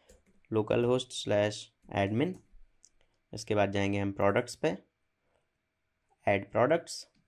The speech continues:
ऐड प्रोडक्ट, एक ही प्रोडक्ट ई-, कर रहे हैं हम। तो केक इसका नाम है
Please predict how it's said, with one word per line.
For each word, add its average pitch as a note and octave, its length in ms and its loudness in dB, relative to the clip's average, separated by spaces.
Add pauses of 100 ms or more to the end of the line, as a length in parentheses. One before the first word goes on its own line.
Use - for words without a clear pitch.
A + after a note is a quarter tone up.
(680)
ऐड F#2+ 240 -2
प्रोडक्ट, F#2+ 540 -2 (140)
एक G#2+ 140 -4
ही A#2 120 -4
प्रोडक्ट G#2+ 400 -4 (120)
ई-, A2 100 -6 (500)
कर A2+ 120 0
रहे A#2 160 0
हैं A#2+ 80 -2
हम। B2+ 120 -4
तो G#2+ 280 -2 (200)
केक D3+ 320 4
इसका A2 240 -4
नाम B2+ 300 0
है D#3 140 2